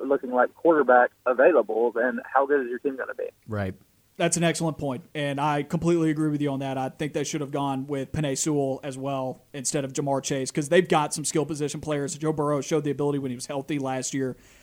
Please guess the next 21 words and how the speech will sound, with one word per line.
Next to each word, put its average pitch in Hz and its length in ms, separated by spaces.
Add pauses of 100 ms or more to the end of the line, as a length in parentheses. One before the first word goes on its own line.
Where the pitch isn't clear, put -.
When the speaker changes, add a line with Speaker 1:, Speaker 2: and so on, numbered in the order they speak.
(200)
Speaker 3:
to 165 80
get 151 160
the 165 80
ball 147 240
to 147 160
his 131 140
receivers, 139 640
no 147 80
matter 135 260
if 135 140
they 143 140
were 131 140
superstars 160 640
or 139 60
not. 143 280
He 147 80
got 151 240
the 160 60
ball 139 280
to 135 260
'em, 120 140